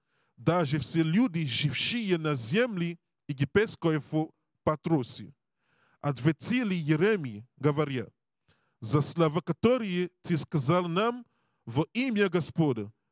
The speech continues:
мы не послушаем тебе». Они сначала сказали Еремии: «Пожалуйста, говори с Богом, а что Он будет сказать, мы будем делать».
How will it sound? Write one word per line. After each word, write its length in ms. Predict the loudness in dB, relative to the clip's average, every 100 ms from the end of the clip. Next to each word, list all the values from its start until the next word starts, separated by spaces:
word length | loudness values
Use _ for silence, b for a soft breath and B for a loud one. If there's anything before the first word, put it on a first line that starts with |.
| _
мы 440 | -2 2 2 0 -4
не 320 | -2 -2 -2
послушаем 760 | 0 0 0 0 2 0 -4 -4
тебе». 420 | -6 -4 -4 -6 -12 _ _ _ _ _ _ _ _ -2
Они 180 | 0
сначала 400 | 0 -2 0 0
сказали 480 | -2 -2 0 2 2
Еремии: 560 | 0 -2 -2 -4 -6 -12 _ _ _ _
«Пожалуйста, 480 | -2 2 2 2 0
говори 360 | 0 2 0 -2
с 140 | -4
Богом, 560 | 0 2 2 -2 -4 -10 _ _ _ _ _
а 220 | -2 0 -2
что 300 | 0 2 2
Он 200 | 0 0
будет 460 | 0 -2 -8 -20 _ _
сказать, 580 | -10 -4 0 2 0 -2
мы 300 | -2 -2 -2
будем 460 | 0 0 0 -4 -12
делать». 640 | -4 0 0 -2 -10 -20